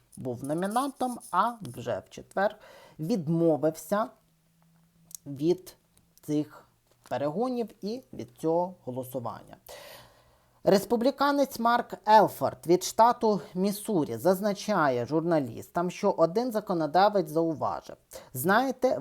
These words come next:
ви можете висунути Ісуса Христа на посаду кандидата спікера Палати представників, і він все одно не отримає двісті сімнадцять голосів». І журналісти якраз доходять до висновку, наскільки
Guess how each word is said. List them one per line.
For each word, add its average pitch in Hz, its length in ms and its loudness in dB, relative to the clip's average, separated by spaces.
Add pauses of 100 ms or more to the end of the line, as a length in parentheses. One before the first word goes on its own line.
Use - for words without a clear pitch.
ви 165 80 2
можете 208 460 0
висунути 165 800 -2
Ісуса 185 480 -4
Христа 170 720 -4 (140)
на 131 120 -8
посаду 170 540 -2
кандидата 143 640 -2
спікера 131 520 -6
Палати 101 480 -8
представників, 170 760 -10 (300)
і 156 100 0
він 143 360 0
все - 440 0
одно 160 500 -4
не 156 360 -4 (100)
отримає 139 840 -6
двісті 123 720 -12
сімнадцять 120 600 -10
голосів». 196 600 -6
І 226 140 -6
журналісти 156 580 -6
якраз 123 300 -4
доходять 120 600 -8
до 127 100 -8
висновку, 190 800 -8
наскільки 160 1040 -6